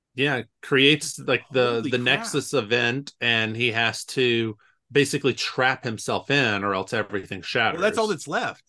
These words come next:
Speaker 2: I mean, all that's
Speaker 1: Yeah.
Speaker 2: left of his universe is that little, like, thing where the Watcher finds him after he won't help him
Speaker 1: Which
Speaker 2: because
Speaker 1: we
Speaker 2: he
Speaker 1: actually,
Speaker 2: can't.
Speaker 1: they could easily put this Strange into the M C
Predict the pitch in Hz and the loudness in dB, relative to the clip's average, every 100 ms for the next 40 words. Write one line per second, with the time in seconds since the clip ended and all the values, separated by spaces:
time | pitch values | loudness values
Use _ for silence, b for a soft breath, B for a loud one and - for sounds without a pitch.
0 | 123 147 151 151 196 151 208 208 175 165 | -12 -8 -6 -4 -2 -2 -4 -8 -8 -10
1 | 135 247 190 143 135 127 143 139 156 131 | -8 -8 -4 -6 -6 -10 -8 -6 -6 -6
2 | 117 _ - 123 117 - 185 208 139 127 | -10 _ -14 -12 -12 -10 -8 -8 -8 -10
3 | 123 - 127 135 185 - 117 - 135 175 | -10 -12 -12 -10 -10 -12 -14 -12 -10 -10
4 | 190 - 98 95 101 _ _ _ - 127 | -14 -16 -18 -18 -20 _ _ _ -14 -10
5 | 147 135 127 139 156 - 143 170 104 98 | -6 -8 -6 -6 -6 -8 -10 -10 -14 -16
6 | 104 123 _ _ _ _ _ _ _ _ | -16 -18 _ _ _ _ _ _ _ _
7 | 151 175 147 185 277 175 196 180 - _ | 4 6 6 4 6 4 4 2 2 _
8 | _ _ _ _ - 139 196 277 180 156 | _ _ _ _ 0 6 6 4 2 2
9 | 180 185 - 143 - 131 - - 127 127 | 4 2 2 0 2 0 0 0 2 2
10 | 127 131 117 - 123 113 110 104 120 120 | 0 -4 -6 -2 -2 0 -2 -2 -2 -2
11 | 113 - | -4 -4